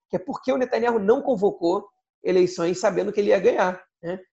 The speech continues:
Eu a-, eu, a minha opinião é que pro Netanyahu é mais, é, interessante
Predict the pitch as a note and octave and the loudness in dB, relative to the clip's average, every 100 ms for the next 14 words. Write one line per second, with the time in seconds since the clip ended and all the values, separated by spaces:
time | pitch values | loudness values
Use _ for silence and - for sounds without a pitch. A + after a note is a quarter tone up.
0 | _ _ - F3 G3 F3+ E3+ - D#3 A3+ | _ _ 2 4 4 4 2 2 0 0
1 | A#3 G3+ F3 A3 G#3 - E3 E3+ G#3 A3+ | 0 0 0 0 -2 -6 -12 -10 -4 -2
2 | G#3 F3+ D#3+ G#3+ G3 C3+ _ _ _ _ | 0 -2 0 0 -2 -6 _ _ _ _
3 | - D3+ E3 G3+ G3+ D#3+ D#3+ D#3 F3+ F3 | -8 -4 0 0 -2 -4 0 0 -2 -2
4 | F3+ D3+ - G#3+ A3+ - - B2 | 0 -2 -2 -2 -2 -4 -12 -16